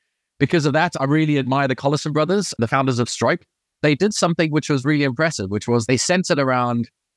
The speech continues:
give developers an amazing experience and build a business off that. And they managed to displace, you know, incumbents that have been around, people like Worldpay,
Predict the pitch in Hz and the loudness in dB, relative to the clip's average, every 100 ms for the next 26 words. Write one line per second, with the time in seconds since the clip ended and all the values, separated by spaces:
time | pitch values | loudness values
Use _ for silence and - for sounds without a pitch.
0 | _ _ 147 156 151 135 135 117 120 117 | _ _ 0 2 2 2 0 0 0 2
1 | 113 123 131 123 123 117 - 113 117 147 | 2 2 0 2 0 0 -2 -2 0 0
2 | 147 110 107 117 113 113 110 110 113 110 | -2 -4 0 0 2 0 -2 -2 -2 0
3 | 113 135 - _ _ _ _ 117 135 139 | 0 -2 -6 _ _ _ _ 0 2 0
4 | - 147 180 247 302 - 131 117 - 160 | 0 0 2 2 0 0 -2 -2 0 2
5 | 151 - - - 139 135 123 120 135 - | 0 -2 -6 -6 -2 0 0 0 -2 0
6 | 196 151 120 120 120 131 147 135 135 127 | 0 0 -2 -2 0 0 0 0 0 -2
7 | 117 165 147 127 113 135 147 - 117 104 | -2 0 0 -2 0 0 -2 0 0 2
8 | 98 | 0